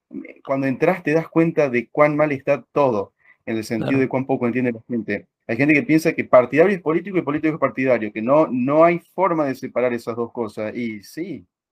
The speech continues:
Speaker 1: sí las
Speaker 2: Claro.
Speaker 1: hay. Eh, existen los espacios políticos apartidarios y no solo existen, sino que son importantísimos.
Speaker 2: Además.
Speaker 1: Eso fue otra cosa también, porque cuando yo me metí y me di cuenta de que esos espacios podían existir,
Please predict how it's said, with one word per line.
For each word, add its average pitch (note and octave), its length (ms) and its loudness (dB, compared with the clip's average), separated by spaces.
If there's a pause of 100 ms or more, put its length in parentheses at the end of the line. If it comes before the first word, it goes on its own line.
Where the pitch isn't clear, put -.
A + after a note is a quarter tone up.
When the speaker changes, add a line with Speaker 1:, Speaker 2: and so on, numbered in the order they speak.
(100)
Speaker 1:
sí - 200 -14
las C3 120 -8
Speaker 2:
Claro. B2+ 200 4
Speaker 1:
hay. A#2 140 -2 (520)
Eh, A2 200 -6
existen G3+ 440 -4
los C3+ 100 2
espacios B2 480 2 (200)
políticos C3 880 2
apartidarios A#2 880 2
y A#2+ 100 -4
no A#2 160 -4
solo E3+ 300 2
existen, C3+ 480 -4
sino A#2 240 -4
que B2 80 -4
son C#3+ 180 -4
importantísimos. A2 1000 -6 (320)
Speaker 2:
Además. A#2 380 -2
Speaker 1:
Eso D3+ 80 -12
fue D#3+ 100 -8
otra C3 160 -8
cosa E3+ 380 -12
también, G#2 400 -8
porque G#2 500 0 (220)
cuando A2+ 320 4
yo A#2+ 120 4
me F3 120 6
metí D#3 420 2
y A#2 60 -2
me A2 100 0
di A#2 80 2
cuenta C3+ 280 -2
de A#2+ 60 0
que B2 100 -4
esos B2+ 180 -4
espacios B2 400 -2
podían A#2 260 2
existir, C3+ 560 -2